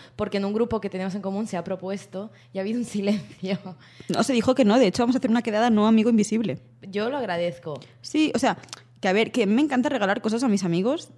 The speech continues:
Speaker 2: De hecho, te tengo un par de regalos de Navidad, pero ya te los daré después.
Speaker 1: ¡Ay, qué ilusión!
Speaker 2: Eh, me encanta regalar cosas, pero porque me apetece, porque a lo mejor veo algo y digo, "Para ti". Pero a mí que se me, es que a mí lo que, que se me impongan las cosas, no. A mí que me
Speaker 1: Exacto.
Speaker 2: digas, "A esta persona le tienes que regalar algo",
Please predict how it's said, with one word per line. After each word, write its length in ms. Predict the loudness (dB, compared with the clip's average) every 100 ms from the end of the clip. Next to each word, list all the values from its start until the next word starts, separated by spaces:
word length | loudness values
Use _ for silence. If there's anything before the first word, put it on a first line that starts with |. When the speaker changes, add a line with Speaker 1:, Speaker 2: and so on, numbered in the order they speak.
| _ -4
Speaker 2:
De 220 | -2 -2
hecho, 180 | -2 -6
te 100 | -2
tengo 180 | 2
un 80 | 2
par 120 | 4
de 60 | 2
regalos 260 | 2 0 2
de 40 | 2
Navidad, 240 | 2 2
pero 100 | 2
ya 80 | 0
te 80 | 0
los 120 | -2
daré 140 | -2 -4
después. 260 | 0 2 2
Speaker 1:
¡Ay, 200 | 2 -2
qué 80 | -2
ilusión! 440 | -4 -4 -2 6
Speaker 2:
Eh, 500 | 8 10 10 10 8 6
me 100 | 4
encanta 260 | 6 4 6
regalar 240 | 4 4
cosas, 180 | 4 4
pero 120 | 6
porque 260 | 6 4 4
me 100 | 4
apetece, 340 | 6 4 6 4
porque 140 | 6
a 20 |
lo 80 | 6
mejor 160 | 6 6
veo 160 | 6
algo 160 | 8 6
y 40 |
digo, 420 | 6 6 4 2 4
"Para 240 | 6 6
ti". 200 | 6 4 6
Pero 80 | 4
a 20 |
mí 100 | 4
que 100 | 2
se 140 | 2
me, 160 | 0 0
es 100 | -2
que 60 | 2
a 40 |
mí 60 | 4
lo 100 | 2
que, 100 | 0
que 100 | 2
se 60 | 6
me 80 | 8
impongan 320 | 6 4 2
las 120 | 0
cosas, 300 | -2 -4 -4
no. 220 | -4 -8 -4
A 60 |
mí 100 | -2 2
que 100 | 4
me 80 |
Speaker 1:
Exacto. 120 | 6 6
Speaker 2:
digas, 220 | 4 2
"A 100 | -4
esta 200 | -2 -2
persona 320 | -2 -2 0 0
le 60 |
tienes 200 | 0 -2
que 80 | -2
regalar 300 | -2 -2 -4
algo", 260 | -4 -6